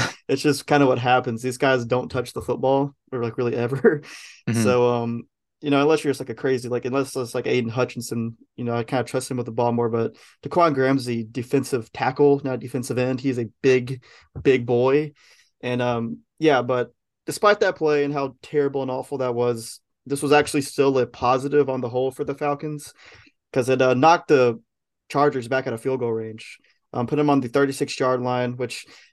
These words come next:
Speaker 2: guess that is still technically field goal range, but their, uh, kicker, Dicker the kicker, it was his <laughs> first game with the team all year, and that's a very long field goal for a rook-, I th-, I think he's a rookie, a rookie kicker. But, um,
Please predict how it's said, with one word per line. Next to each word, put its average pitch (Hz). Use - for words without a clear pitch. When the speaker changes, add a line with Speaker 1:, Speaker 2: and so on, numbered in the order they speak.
Speaker 2:
guess 165
that 156
is 143
still 143
technically 147
field 160
goal 156
range, 160
but 120
their, 131
uh, 120
kicker, 127
Dicker 139
the 113
kicker, 120
it 131
was 127
his 135
<laughs> -
first 151
game 139
with 131
the 127
team 139
all 123
year, 127
and 123
that's 123
a 127
very 127
long 123
field 123
goal 127
for 127
a 113
rook-, 120
I 123
th-, -
I 143
think 165
he's 113
a 107
rookie, 113
a 113
rookie 123
kicker. 139
But, 127
um, 123